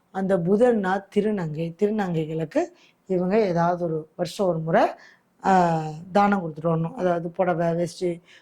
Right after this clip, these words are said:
புடவை, அவங்களுக்கு வளையல், மஞ்சள், குங்குமம், அவங்களுக்கு பிடிச்ச பொட்டு, பூவு இதெல்லாம் வாங்கி கொடுத்து அவங்க கிட்ட ஒரு ஆசீர்வாதம் வாங்கிட்டு வரணும். சரிங்களா?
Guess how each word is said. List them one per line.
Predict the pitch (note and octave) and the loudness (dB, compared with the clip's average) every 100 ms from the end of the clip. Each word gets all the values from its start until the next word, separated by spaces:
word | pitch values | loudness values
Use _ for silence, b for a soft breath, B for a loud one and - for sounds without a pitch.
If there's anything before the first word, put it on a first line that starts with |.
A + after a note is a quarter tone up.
| b | b
புடவை, | - G3+ F#3+ F#3 F#3 - _ _ _ _ - | 0 4 6 4 2 -2 _ _ _ _ -4
அவங்களுக்கு | G3+ F#3+ F#3 F3 | 0 2 0 0
வளையல், | F3+ F#3 F#3+ F3 F3 E3+ - | 2 2 2 0 -2 -4 -12
மஞ்சள், | - F#3+ F#3 F3+ F3+ | -10 -8 -4 -4 -4
குங்குமம், | F#3 F3+ F3 F3+ | -6 -6 -4 -2
அவங்களுக்கு | F3+ F3 E3+ | 0 -2 -4
பிடிச்ச | F#3 F3+ E3+ | -8 -8 -8
பொட்டு, | - E3+ - F3+ | -8 -8 -6 -6
பூவு | - F3+ E3+ F3+ - B B _ | -6 -6 -2 -2 -2 B B _
இதெல்லாம் | G#3+ A#3 A#3+ A3+ A3 | 4 6 6 6 6
வாங்கி | F#3+ F3+ F3+ | 4 2 -2
கொடுத்து | E3 E3 B3+ | -2 0 2
அவங்க | G#3+ F#3+ E3 | 2 0 -2
கிட்ட | E3+ A3 | -2 0
ஒரு | G3+ | 0
ஆசீர்வாதம் | E3 E3 F3+ E3+ E3 D#3+ | -4 -8 -8 -6 -6 -6
வாங்கிட்டு | D#3 D#3 | -8 -10
வரணும். | E3 D#3 E3 | -10 -8 -10
சரிங்களா? | - E3+ E3 E3+ | -8 -6 -2 -2